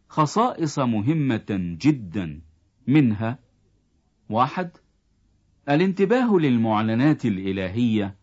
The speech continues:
في الأسفار المقدسة، وتصديق ما جاء فيها عن الخلاص المعد لنا بالمسيح، والتسليم بصحة إنباء الكتاب المقدس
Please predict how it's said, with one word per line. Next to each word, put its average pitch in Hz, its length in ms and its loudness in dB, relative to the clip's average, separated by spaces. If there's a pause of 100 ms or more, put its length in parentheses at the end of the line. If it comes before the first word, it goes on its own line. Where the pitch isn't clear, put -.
(380)
في 156 100 -2
الأسفار 147 560 2
المقدسة، 101 880 -2 (720)
وتصديق 185 680 0
ما 123 260 2
جاء 131 420 2
فيها 98 600 -4 (520)
عن 160 200 4
الخلاص 180 580 0
المعد 117 680 2
لنا 110 360 2
بالمسيح، 98 880 -4 (580)
والتسليم 190 760 0
بصحة 143 640 -2
إنباء 120 680 0
الكتاب 110 600 -2
المقدس 90 960 -4